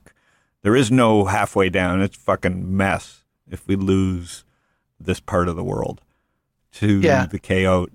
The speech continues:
Speaker 1: the chaos. Now, the chaotists are blaming, obviously, they're blaming the last group, which they call, what is it, Soros and Gates.
Speaker 2: Yeah,
Speaker 1: Is
Speaker 2: sure.
Speaker 1: there anything truth to that? Like, is that, is that just a good argument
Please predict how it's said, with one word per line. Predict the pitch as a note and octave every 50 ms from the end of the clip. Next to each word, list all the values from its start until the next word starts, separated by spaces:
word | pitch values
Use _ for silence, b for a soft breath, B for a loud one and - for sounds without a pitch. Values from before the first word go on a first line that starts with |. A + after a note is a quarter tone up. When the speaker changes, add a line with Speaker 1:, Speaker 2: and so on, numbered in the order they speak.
| _ _
Speaker 1:
the | G#2+ G#2
chaos. | - - G#2+ G2+ F2+ - - -
Now, | D#3 E3+ E3
the | F3
chaotists | - - G#3+ B3+ C4+ C4+ B3+ A#3 - F3
are | D#3+
blaming, | F#3 D3 D3 C#3+ C#3+ C#3+ C#3 C3+ C3 C3 B2+ B2+ B2 A2 -
obviously, | A2 G2+ F#2+ G2+ G2 - - A2 G#2+ G#2+ G#2+ G#2
they're | G2+ A2 G#2+
blaming | G2 A#2 A#2 A#2 B2 B2+
the | C3 D3 D3+
last | E3 F3 E3+ E3+ - - -
group, | - G2+ F#2+ D#2 C#2 - - _ _ _ _
which | G2 F#2+ - - - G2 F#2+ -
they | - G2 F#2+ F#2+
call, | - - - F#2+ F#2+ F#2+ G2 G2 G2 G2+ G2+ G2+ G2 F#2 - -
what | - G#2
is | G2+ F#2 F#2
it, | E2+
Soros | - - - G#2 F#2+ F#2 F#2 F#2+ G2 G2 F#2+ F2+ - - -
and | F#2+ F2+ F2+ E2+ - _ _ _ _ _ _
Gates. | - G#2+ B3+
Speaker 2:
Yeah, | F#3 D#3 C#3 C3 C3
Speaker 1:
Is | C3
Speaker 2:
sure. | - - - A#2+
Speaker 1:
there | C3
anything | D#3 E3+ D#3 C#3+ D#3 -
truth | - - D3+ D#3 D3+
to | - E3+ E3
that? | E3 E3+ F3 E3+ -
Like, | C3 C3 A#2+
is | B2 A#2+
that, | C3+ C#3 C#3+ - - _ b b b b b
is | -
that | D3+ D#3 -
just | D#3+ - -
a | C#3
good | - - - C3 C3 B2
argument | A#2+ A#2 B2 A#2 A#2+ B2 B2+ B2+ B2 A#2 b